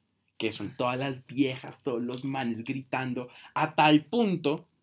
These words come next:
de que el Paul McCartney no escuchaba la canción de que estaba cantando, no podía escucharla. Entonces era como, "Puta, no sabemos qué estamos tocando, pero nos toca seguir, pues porque marica, estamos en un concierto". Y el otro concierto es el de Ed Sullivan, en el show de Ed Sullivan.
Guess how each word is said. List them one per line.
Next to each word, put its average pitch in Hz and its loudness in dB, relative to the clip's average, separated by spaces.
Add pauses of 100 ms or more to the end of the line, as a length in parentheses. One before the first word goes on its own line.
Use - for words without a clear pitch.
(320)
de 156 2
que 160 4
el 131 0 (200)
Paul 165 6
McCartney 160 0
no 165 4
escuchaba 135 2 (120)
la 131 2
canción 117 0
de 107 -4
que - -4
estaba 104 2
cantando, 113 0
no 175 4
podía 185 6
escucharla. 170 -2 (720)
Entonces 147 4
era 143 6
como, 160 -2
"Puta, 165 -2
no 135 0
sabemos 139 0
qué - -4
estamos 156 0
tocando, 143 -2
pero 156 2
nos 175 2
toca 120 -2
seguir, 151 0
pues - -14
porque - -4
marica, 147 0
estamos - -4
en 156 2
un 147 2
concierto". 139 0 (420)
Y 196 0
el 196 2
otro 190 0
concierto 180 0
es 160 0
el 156 2
de 151 -2
Ed 135 2
Sullivan, 104 0
en 123 -2
el 117 -2
show 123 -2
de 113 0
Ed 107 -4
Sullivan. - -4